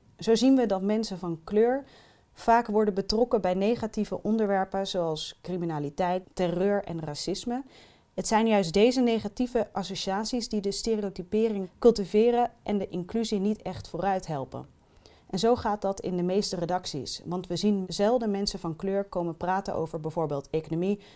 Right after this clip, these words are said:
wetenschap, literatuur, gezondheid. Kortom, topics die ons alle dagelijks bezighouden."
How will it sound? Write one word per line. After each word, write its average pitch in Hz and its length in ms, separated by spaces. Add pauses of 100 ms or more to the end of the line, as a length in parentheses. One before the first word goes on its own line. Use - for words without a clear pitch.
(120)
wetenschap, 170 640
literatuur, 170 680 (180)
gezondheid. 156 760 (440)
Kortom, 202 420 (220)
topics 214 500
die 175 180
ons 175 280
alle 190 280
dagelijks 160 500
bezighouden." 139 840